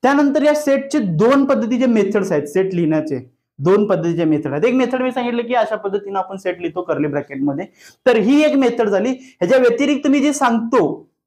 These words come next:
the week, अ, the days in a week, the days in a week हा देखील एक method आहे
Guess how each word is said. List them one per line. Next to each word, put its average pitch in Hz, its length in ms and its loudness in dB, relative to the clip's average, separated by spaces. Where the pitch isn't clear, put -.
the 233 100 4
week, 247 480 0
अ, 139 140 0
the 143 200 0
days 277 300 4
in 254 200 2
a 277 160 4
week, 202 300 0
the 196 80 0
days 233 340 4
in 226 140 2
a 240 80 2
week 226 300 2
हा 226 240 2
देखील 254 280 -2
एक 233 200 -2
method 165 420 0
आहे - 160 -4